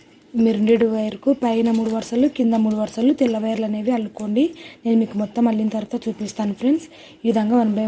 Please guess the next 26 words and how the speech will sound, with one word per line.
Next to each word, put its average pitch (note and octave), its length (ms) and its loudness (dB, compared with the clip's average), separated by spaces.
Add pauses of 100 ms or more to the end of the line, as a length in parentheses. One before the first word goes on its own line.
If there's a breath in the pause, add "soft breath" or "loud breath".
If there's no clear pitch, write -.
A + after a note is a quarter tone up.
one G#3 120 0 (140)
అన్ని G#3 240 0
వైర్లను G#3+ 340 -2
అల్లేసుకుంటూ G#3 680 -4 (460 loud breath)
మీకు A#3+ 240 -2
మొత్తం A3 260 -4
అనేది A3+ 220 0
చూపిస్తాను G#3+ 580 -4 (200)
అల్లిన G#3+ 280 -2
తర్వాత. G#3 320 -4 (2000)
చెప్పాను A#3+ 300 -2
కదా, B3+ 120 0 (200)
ఈ - 20 2 (160)
మెరూన్ A3 360 0
రెడ్ A3+ 240 2
వైర్లు A3+ 320 -2
మూడు G3+ 120 -4
ఉన్నాయి G#3+ 200 -4
కదా, A#3 100 -2 (140)
వీటికి A3 380 0 (440 loud breath)
పైన A#3 220 2 (120)
మూడు A3+ 300 2
వై-, G3+ 340 0 (200)
తెల్లవి G#3+ 440 -4
వైర్లు G#3+ 320 -2 (120)
అల్లుకోవాలి, A3+ 540 -2